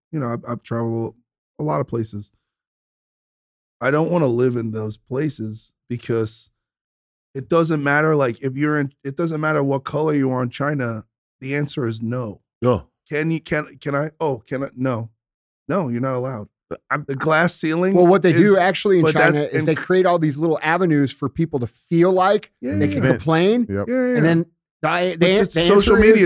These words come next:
Speaker 1: is doing it now.
Speaker 3: Yeah,
Speaker 1: Uh,
Speaker 3: bro.
Speaker 1: as, as
Speaker 2: I've
Speaker 1: we speak.
Speaker 2: realized that if I was in the favelas of,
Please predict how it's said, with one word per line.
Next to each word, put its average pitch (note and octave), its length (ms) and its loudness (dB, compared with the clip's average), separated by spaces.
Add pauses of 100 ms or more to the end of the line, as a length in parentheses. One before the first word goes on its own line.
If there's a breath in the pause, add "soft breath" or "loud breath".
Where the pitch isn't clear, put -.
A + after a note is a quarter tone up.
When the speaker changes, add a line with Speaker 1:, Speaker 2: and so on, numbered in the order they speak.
Speaker 1:
is C#3+ 40 -4
doing D#3 260 0
it D#3 80 -2
now. E3 240 -2
Speaker 3:
Yeah, C#3+ 200 2
Speaker 1:
Uh, - 40 0
Speaker 3:
bro. D#3+ 180 2
Speaker 1:
as, D#3+ 160 -4
as D#3+ 160 0
Speaker 2:
I've B2+ 100 2
Speaker 1:
we C#3 40 2
speak. D3 100 2
Speaker 2:
realized B2+ 560 4
that A2 380 2
if G#2 160 -4
I B2 100 2
was A2 260 0
in F#2+ 400 -4
the F#2 80 -12
favelas F2 920 -8 (200)
of, E2 300 -16